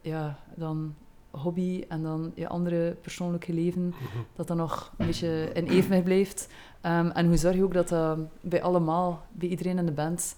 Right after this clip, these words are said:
Speaker 1: een beetje hetzelfde is? Want heel vaak horen we hier ook van, ja, je hebt één trekker in een band en de rest, je lummelt daar een beetje achter en dan is die trekker die zich altijd maatloos moet, eh, ergeren aan de rest die het niet meekrijgt of zo.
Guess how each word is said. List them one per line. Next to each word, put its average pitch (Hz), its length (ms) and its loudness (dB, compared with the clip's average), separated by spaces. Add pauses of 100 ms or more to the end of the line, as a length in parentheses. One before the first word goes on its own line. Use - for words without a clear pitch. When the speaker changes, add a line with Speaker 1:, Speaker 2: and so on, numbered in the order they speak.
(380)
Speaker 1:
een 165 100 -2
beetje 165 220 0
hetzelfde 156 380 0
is? 147 160 -2
Want 151 180 -2
heel 165 180 2
vaak 170 300 0
horen 175 340 0
we 175 60 2
hier 160 180 2
ook 175 140 0
van, 151 140 -2
ja, 156 160 2 (220)
je - 200 -20
hebt - 180 -4
één 170 180 2
trekker 175 360 0
in 180 140 0
een 180 100 2
band 175 380 0
en 160 140 -4
de 156 60 -2
rest, - 520 -6 (480)
je 160 140 2
lummelt 175 280 4
daar 180 140 4
een 175 60 6
beetje 170 220 2
achter 190 380 0
en 165 180 0
dan 160 320 0
is 170 160 -6
die 170 100 -8
trekker 170 260 -4
die 175 80 2
zich 165 240 -2
altijd - 240 -6
maatloos 170 460 -4
moet, 165 220 -4
eh, 160 200 -2
ergeren 175 500 0
aan 165 140 -2
de 156 80 0
rest 160 240 -4
die 180 100 -6
het - 80 -12
niet 160 160 -2
meekrijgt 170 460 -6
of 170 100 -12
zo. 202 240 -6